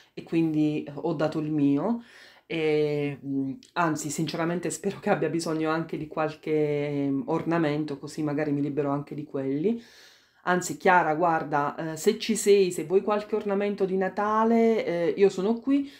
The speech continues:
Sappi però che non ne ho rosa, assolutissimamente, quindi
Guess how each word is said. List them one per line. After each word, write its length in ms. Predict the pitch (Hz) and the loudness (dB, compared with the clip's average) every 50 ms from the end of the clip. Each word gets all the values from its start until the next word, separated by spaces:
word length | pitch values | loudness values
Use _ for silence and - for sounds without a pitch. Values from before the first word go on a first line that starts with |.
| - _ | -20 _
Sappi 500 | _ - - - 240 247 233 - - 226 233 | _ -6 0 2 2 2 2 0 -2 -2 0
però 420 | 214 214 233 208 214 226 226 - | 0 0 2 2 2 0 -2 -4
che 140 | - - 190 | -4 -2 0
non 320 | 190 196 202 214 220 220 | 2 2 2 0 0 2
ne 160 | 220 226 220 | 2 2 2
ho 260 | 190 170 180 180 - - | 0 0 -2 -2 -4 -8
rosa, 680 | - - - 160 160 147 147 147 - - 156 156 151 - | -10 -8 -4 -4 -4 -4 -4 -6 -4 -4 -4 -4 -4 -4
assolutissimamente, 1700 | - 175 180 185 - - - - 220 220 226 226 214 185 175 - - - - 196 190 190 185 180 156 143 135 135 139 139 139 - 156 151 | -2 -2 -2 -2 -2 -4 -2 0 0 0 0 -2 -2 -4 -6 -6 -8 -6 -4 -2 -2 -2 -2 -2 -4 -4 -2 -2 -4 -4 -6 -8 -10 -10
quindi 680 | - - 170 165 160 156 156 151 151 151 151 151 151 - | -8 -6 -6 -6 -4 -4 -2 0 0 2 2 0 -2 -4